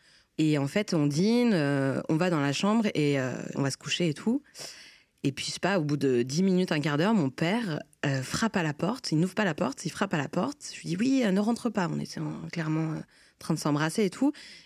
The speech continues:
Et, euh, et là, mon père dit, « Bah, je veux qu'Alexandre se rhabille immédiatement. » Genre, comme s'il savait qu'il était forcément à poil. Enfin, il y avait déjà,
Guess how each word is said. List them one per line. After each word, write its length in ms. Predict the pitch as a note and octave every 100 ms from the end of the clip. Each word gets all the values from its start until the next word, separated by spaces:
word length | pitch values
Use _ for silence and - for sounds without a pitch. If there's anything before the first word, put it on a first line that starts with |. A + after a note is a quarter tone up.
| _ D3
Et, 220 | D3+ C#3+
euh, 260 | C3+ B2 -
et 60 | -
là, 100 | D#3+
mon 180 | G3 C3+
père 220 | D3+ F#3+
dit, « 160 | E3 F#3
Bah, 380 | D#3+ C3 - - - - _ _
je 120 | C#3+ D#3+
veux 120 | E3+
qu'Alexandre 560 | F3 D3+ - F3 F3+
se 140 | E3 D#3
rhabille 340 | D3+ D3 D#3+
immédiatement. » 640 | D#3+ E3 D3+ D3+ - D#3+ G#3+ _ _
Genre, 300 | D3 D3 C#3 _ - _
comme 160 | D#3+
s'il 160 | D3 E3
savait 220 | - D3+
qu'il 80 | D#3
était 140 | -
forcément 320 | D#3+ D3+ D#3 C#3
à 80 |
poil. 200 | C#3 F3 D#3+
Enfin, 140 | D3+
il 60 | D3+
y 20 |
avait 140 | D3
déjà, 240 | D3+ F3